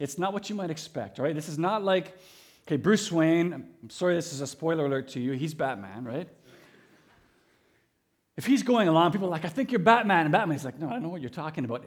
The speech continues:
It's not as though, like, one day someone says, "Hey, Batman," and he goes, "Yeah? Oh, shoot. Dang it, I didn't want to reveal that." That's not, Jesus hasn't slipped up here.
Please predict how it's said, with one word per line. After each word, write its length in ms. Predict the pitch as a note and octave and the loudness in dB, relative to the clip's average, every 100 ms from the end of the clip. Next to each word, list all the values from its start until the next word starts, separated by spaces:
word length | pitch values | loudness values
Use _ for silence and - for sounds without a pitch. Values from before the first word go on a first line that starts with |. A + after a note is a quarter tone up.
| B2+ | -12
It's 160 | C#3 | -8
not 220 | G3+ B3+ C#4 | 0 2 2
as 160 | D#3 | 2
though, 120 | F#3+ | 2
like, 200 | F3 E3 | 4 2
one 280 | C#3+ G#3 G#3+ | 2 2 4
day 200 | F#3 F3+ | 4 2
someone 320 | - G3+ F#3+ | 0 0 0
says, 240 | - F#3+ E3+ | 2 2 4
"Hey, 100 | A#3 | 4
Batman," 460 | F#3+ C4 A3+ F#3 | 8 8 8 4
and 80 | E3+ | 4
he 80 | D#3 | 2
goes, 200 | E3 D#3 | 0 4
"Yeah? 380 | F#3+ B3+ C4 - | 6 8 6 4
Oh, 220 | - - - | -4 -4 -4
shoot. 440 | - A#3 E3+ - - _ _ _ _ _ - | -4 -2 -2 -6 -20 _ _ _ _ _ -4
Dang 240 | B3 C4 | 2 4
it, 60 | G3+ | 4
I 20 | |
didn't 220 | F3 G3+ G3 | 4 2 0
want 180 | F#3 | 0
to 60 | F3 | 2
reveal 260 | D#3 E3 D#3+ | 0 2 0
that." 100 | C3+ | 0
That's 220 | C#3+ D#3 | -2 -4
not, 220 | A3 C#3+ | -4 -2
Jesus 260 | G#3 A#3+ A3+ | -4 -4 -4
hasn't 220 | G3+ E3 | -6 -6
slipped 400 | - E3+ F3 F3 | -6 -4 -4 -2
up 240 | F3+ F3+ | -4 -4
here. 440 | A#2 F2 E2 C#3+ | -14 -14 -14 -16